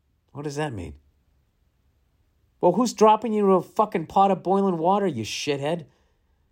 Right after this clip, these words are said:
We're talking about weather. There's gonna be fucking way more days where water's freezing and you get goddamn snow. You know?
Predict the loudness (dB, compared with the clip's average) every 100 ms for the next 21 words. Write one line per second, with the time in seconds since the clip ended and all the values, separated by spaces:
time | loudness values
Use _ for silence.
0 | _ _ -8 0 2 2 2 2 0 2
1 | 2 2 -2 -4 _ _ _ _ _ _
2 | _ _ _ _ _ _ _ _ _ _
3 | _ _ _ _ _ _ _ -10 -2 2
4 | 2 0 -6 -10 -4 -2 2 0 0 0
5 | 2 4 2 2 2 4 2 0 0 2
6 | 2 2 -2 -6 -2 0 0 -4 -6 -2
7 | -4 -2 -2 -2 -2 -6 -6 -10 -4 0
8 | 0 -2 _ _ _ _ _ _ _ _
9 | _ _ _ _ -8 -2 2 0 -2